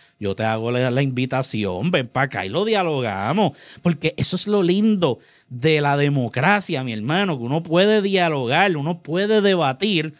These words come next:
sin tener que matarse. ¿Y tú sabes qué es lo peor? Que tú le, tú le dices a, a tu gente como que, "Ah, mira estos dos pendejos que no tienen valores, hay que hacer algo contra gente como esta".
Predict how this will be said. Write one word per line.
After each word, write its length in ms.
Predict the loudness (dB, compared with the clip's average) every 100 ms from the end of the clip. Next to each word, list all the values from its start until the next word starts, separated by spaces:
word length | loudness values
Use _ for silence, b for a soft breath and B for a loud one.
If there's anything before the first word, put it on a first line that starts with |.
| b b b
sin 240 | -4 -4
tener 320 | 0 0 0 0
que 120 | -2
matarse. 760 | -2 0 0 0 -2 -2 -2 -4 b b b
¿Y 80 | -2
tú 100 | 0
sabes 280 | 2 0
qué 140 | 0 -2
es 60 |
lo 140 | 0 0
peor? 400 | 4 4 2 -2 -10 _ _ _ _ _
Que 120 | -4
tú 200 | 2 4
le, 160 | 4 4
tú 140 | 2
le 100 | 2
dices 260 | 2 0 0
a, 220 | 2 2
a 80 | 0
tu 140 | 0
gente 320 | 0 0 -2 -2
como 240 | 0 0
que, 180 | 0 -2 B B
"Ah, 180 | 0 2
mira 180 | 2 -2
estos 300 | -4 -8 -4
dos 120 | -4
pendejos 640 | -2 -2 0 0 2 0
que 100 | 0
no 140 | -2 0
tienen 320 | 2 2 4
valores, 640 | 4 4 6 6 6 6 2
hay 120 | 0
que 120 | -4
hacer 300 | -4 0 2
algo 340 | 2 2 -2
contra 340 | -2 -6 -2 -2
gente 360 | -2 -4 -6
como 360 | -2 -2 0 0
esta". 460 | 0 -2 -2 -2